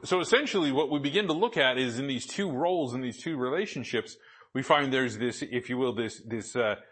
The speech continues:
this humanistic mentality of self-help. You go to any Christian bookstore today and you will, f-,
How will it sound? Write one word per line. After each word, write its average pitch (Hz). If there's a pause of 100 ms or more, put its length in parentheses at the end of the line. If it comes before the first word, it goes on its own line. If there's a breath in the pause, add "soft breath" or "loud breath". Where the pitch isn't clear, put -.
(260 loud breath)
this 113
humanistic 180
mentality 123
of 117
self-help. 143 (1300)
You 185
go 185
to 175
any 165
Christian 165
bookstore 135
today 98
and 104
you 123
will, 135
f-, -